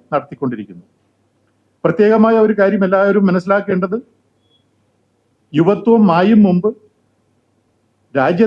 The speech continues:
താൽപര്യപ്രകാരം വിരമിക്കാൻ നിർബന്ധിതനാകുന്ന ഒരു സൈനികൻ സ്കൂൾ, കോളേജ് വിദ്യാഭ്യാസ ശേഷം പുറത്തു വരുന്ന ഒരു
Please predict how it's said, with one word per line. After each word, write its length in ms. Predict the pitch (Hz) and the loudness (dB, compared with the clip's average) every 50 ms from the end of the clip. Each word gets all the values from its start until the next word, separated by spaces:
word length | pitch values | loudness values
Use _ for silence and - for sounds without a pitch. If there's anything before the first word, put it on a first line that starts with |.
| - | 2
താൽപര്യപ്രകാരം 840 | 214 196 208 196 214 208 220 208 208 185 170 170 165 156 156 160 190 - _ _ _ _ _ _ _ _ _ _ _ - | 2 0 0 -2 0 -2 -2 0 -2 -2 -2 0 0 0 0 -2 -6 -8 _ _ _ _ _ _ _ _ _ _ _ -2
വിരമിക്കാൻ 480 | 151 156 185 202 208 208 208 214 220 220 190 | 0 2 4 4 2 2 2 0 2 2 2
നിർബന്ധിതനാകുന്ന 840 | 156 151 156 190 214 208 233 226 220 196 196 180 180 180 185 185 180 175 | 0 0 0 0 2 2 2 2 2 2 2 0 0 -2 -2 -2 0 0
ഒരു 100 | 180 175 175 - | 0 -2 -4 -4
സൈനികൻ 400 | 156 147 170 170 175 165 139 - - - _ _ _ _ _ _ _ _ _ _ _ _ _ _ _ _ _ _ _ _ _ _ _ _ _ _ - | -4 -2 0 0 0 0 -2 -4 -6 -14 _ _ _ _ _ _ _ _ _ _ _ _ _ _ _ _ _ _ _ _ _ _ _ _ _ _ -14
സ്കൂൾ, 300 | _ - 196 202 226 240 240 - - _ _ _ | _ 0 2 2 2 2 0 -4 -8 _ _ _
കോളേജ് 460 | 170 160 180 190 196 208 214 202 - _ _ _ _ _ _ _ _ _ _ _ _ _ _ _ 214 | 0 0 2 2 2 0 0 -2 -6 _ _ _ _ _ _ _ _ _ _ _ _ _ _ _ -10
വിദ്യാഭ്യാസ 560 | 196 147 190 202 202 202 202 208 208 208 220 190 - | -6 -2 0 0 0 2 0 0 0 0 -4 -4 -2
ശേഷം 260 | 190 180 175 202 208 202 190 - | -2 -2 0 -2 -4 -6 -4 -4
പുറത്തു 280 | 180 190 190 - 233 185 | -2 -2 -2 -2 -2 -2
വരുന്ന 240 | 185 170 170 175 185 196 - - _ 180 | 0 -2 -2 -2 -4 -4 -6 -10 _ -4
ഒരു 120 | 170 190 | -2 -2